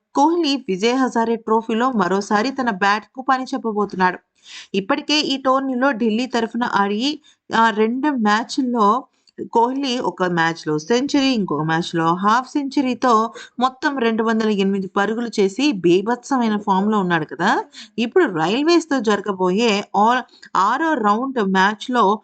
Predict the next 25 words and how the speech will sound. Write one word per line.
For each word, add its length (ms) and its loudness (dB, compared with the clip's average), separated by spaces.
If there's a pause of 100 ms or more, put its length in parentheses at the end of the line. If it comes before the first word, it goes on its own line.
(260)
కోహ్లీ 360 0
మరోసారి 720 0
బరిలోకి 480 -2
దిగనున్నట్టు 680 0
వార్తలు 520 0
వస్తున్నాయి. 400 -2 (420)
కోహ్లీతో 440 2
పాటు 300 0
యువ 280 -2
సంచలనం 600 0
యశస్వి 500 0
జైస్వాల్ 500 0
కూడా 400 0 (300)
ముంబై 280 2
తరఫున 360 -2
కొన్ని 280 -4
మ్యాచ్లు 520 -2
ఆడే 300 0
అవకాశం 540 -6
ఉంది. 220 -6 (420)
క్రిక్ 280 0
బజ్ 300 0
సమాచారం 580 0
ప్రకారం 580 -2
జనవరి 460 -4